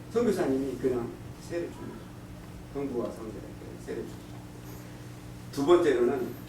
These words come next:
이 아이가 그동안에 모아놨던 십일 조를 드린다고 해서 선교사님 손에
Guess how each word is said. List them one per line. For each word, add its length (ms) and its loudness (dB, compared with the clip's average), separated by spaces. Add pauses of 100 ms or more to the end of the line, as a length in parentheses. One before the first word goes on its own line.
(280)
이 140 4
아이가 440 6
그동안에 560 -2 (220)
모아놨던 600 4
십일 420 -4
조를 280 -2
드린다고 420 -2
해서 340 -8
선교사님 580 0
손에 260 -4